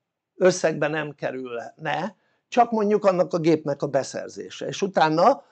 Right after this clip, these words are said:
ameddig élsz, az a gép képes lenne előállítani a villanyáramot. Ezt nem tudom, tudjátok-e, hogy mekkora? Ez körülbelül egy akkora, mint egy olyan százhúsz, százötven literes hordó.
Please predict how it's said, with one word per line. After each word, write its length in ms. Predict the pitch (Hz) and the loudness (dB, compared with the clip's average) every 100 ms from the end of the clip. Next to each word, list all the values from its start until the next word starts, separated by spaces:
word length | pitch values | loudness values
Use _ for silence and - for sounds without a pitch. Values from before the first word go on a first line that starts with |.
| _ | _
ameddig 520 | - 226 254 180 160 156 | 6 8 8 4 4 4
élsz, 440 | 185 202 233 - | 4 4 2 -2
az 160 | 202 170 | -4 0
a 100 | 160 | 0
gép 280 | 170 214 - | 0 -2 0
képes 420 | 202 180 - - | -4 -2 -10 -6
lenne 520 | 139 135 135 165 240 _ _ _ | -6 -6 -6 -6 -8 _ _ _
előállítani 800 | - 214 175 156 170 185 185 175 | 8 8 10 6 4 2 0 2
a 100 | 165 | 0
villanyáramot. 800 | 165 143 131 135 135 143 - - | 0 0 -2 -4 -6 -4 -4 -4
Ezt 160 | 190 | -4
nem 140 | 240 202 | 0 2
tudom, 180 | 190 | 4
tudjátok-e, 600 | 156 226 160 156 175 147 156 | 6 8 8 8 4 4 4
hogy 120 | 151 | 6
mekkora? 680 | 180 156 - - 120 113 - _ _ | 4 2 0 -8 -6 -6 -10 _ _
Ez 160 | 226 | -2
körülbelül 420 | - 269 180 180 | 2 4 6 8
egy 160 | 170 160 | 6 6
akkora, 460 | 202 175 - 165 156 | 6 4 0 0 2
mint 280 | 170 165 | 0 -2
egy 180 | 160 143 | -2 0
olyan 320 | 143 139 139 _ _ _ _ _ | 0 -2 -4 _ _ _ _ _
százhúsz, 840 | - 196 170 170 - 160 151 - - _ _ _ _ | 0 6 8 6 4 0 0 -8 -20 _ _ _ _
százötven 640 | - 156 156 160 156 139 | -4 -2 0 -2 -2 -2
literes 520 | 147 151 151 131 127 | 0 0 -2 -4 -8
hordó. 460 | - 117 101 _ _ | -8 -8 -8 _ _